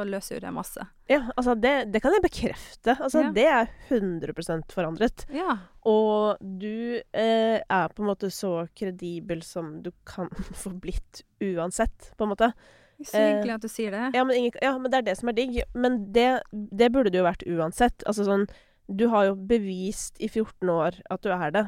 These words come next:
Speaker 2: På en måte så hadde det vært veldig rart hvis noen skulle nå plutselig sette andre type stempler på deg i kraft av det du har gjort nå.
Speaker 1: Ja.
Speaker 2: Det skjønner ikke jeg, men i hvert fall det,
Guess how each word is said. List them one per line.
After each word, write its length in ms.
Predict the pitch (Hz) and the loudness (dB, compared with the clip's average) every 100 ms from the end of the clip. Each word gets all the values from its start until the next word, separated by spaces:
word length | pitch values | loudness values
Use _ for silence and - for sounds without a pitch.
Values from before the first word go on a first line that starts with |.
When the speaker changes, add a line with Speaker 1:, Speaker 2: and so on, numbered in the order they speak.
| 214 | -2
Speaker 2:
På 80 | |
en 60 | 220 | -2
måte 100 | 214 | -2
så 140 | 220 220 | 2 4
hadde 80 | |
det 80 | 196 | 4
vært 140 | 202 214 | 2 0
veldig 180 | 202 196 | 0 0
rart 340 | 160 160 165 190 | 0 -4 -6 -10
hvis 140 | 185 | -6
noen 220 | 202 180 | -2 -2
skulle 260 | 175 185 180 | -4 -6 -2
nå 360 | 180 175 165 175 _ _ | 0 0 0 -2 _ _
plutselig 520 | - 214 - 196 180 185 | -8 -6 -4 -4 -2 -2
sette 300 | - 202 202 | -6 -4 -2
andre 380 | 190 180 165 170 | -2 -2 -4 -4
type 240 | 180 175 170 165 165 160 160 - 175 | -4 -2 -2 0 -2 -4 -8 -16 -10
stempler 480 | 185 175 - 156 | -8 -8 -6 -8
på 100 | - | -6
deg 300 | 160 156 175 - _ _ _ _ _ | -2 -2 -2 -6 _ _ _ _ _
i 80 | 208 | -6
kraft 260 | - 185 - | -4 -6 -4
av 80 | 180 | -2
det 80 | 180 | 0
du 60 | |
har 60 | 180 | 0
gjort 140 | 185 220 | 0 2
nå. 60 | 254 220 - _ - | 2 2 -8 _ -8
Speaker 1:
Ja. 180 | 240 202 202 _ - - - | -8 -8 -14 _ -20 -20 -8
Speaker 2:
Det 140 | 220 247 | 2 4
skjønner 180 | 214 185 | 4 0
ikke 120 | 208 | 2
jeg, 80 | 226 | 4
men 80 | 247 | 4
i 40 | 247 | 4
hvert 80 | |
fall 140 | 247 | 2
det, 100 | 233 | 4